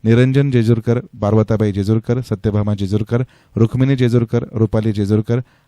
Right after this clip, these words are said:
आयुष जेजूरकर, आकांक्षा जेजूरकर आदींसह शहीद विठ्ठल जेजूरकर यांचे नातेवाईक आणि साईयोग फाउंडेशनचे संस्थापक अध्यक्ष डॉक्टर बापूसाहेब पानगव्हाणे, डॉक्टर पांडुरंग गुंजाळ, दशरथ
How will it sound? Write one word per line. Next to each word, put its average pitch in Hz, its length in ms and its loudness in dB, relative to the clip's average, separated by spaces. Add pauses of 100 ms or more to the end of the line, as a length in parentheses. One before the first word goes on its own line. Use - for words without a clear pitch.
आयुष 120 320 4
जेजूरकर, 113 500 -2 (300)
आकांक्षा 127 480 0
जेजूरकर 110 500 -2 (320)
आदींसह 131 560 0 (320)
शहीद 131 300 2
विठ्ठल 123 320 0
जेजूरकर 117 400 0
यांचे 107 260 -2
नातेवाईक 104 460 -2 (320)
आणि 113 180 2
साईयोग 120 300 4
फाउंडेशनचे 117 640 -2
संस्थापक 107 520 -2
अध्यक्ष 104 360 -2 (420)
डॉक्टर 113 260 2
बापूसाहेब 123 500 0
पानगव्हाणे, 107 520 0 (240)
डॉक्टर 113 280 0
पांडुरंग 123 460 2
गुंजाळ, 107 440 0 (400)
दशरथ 131 300 4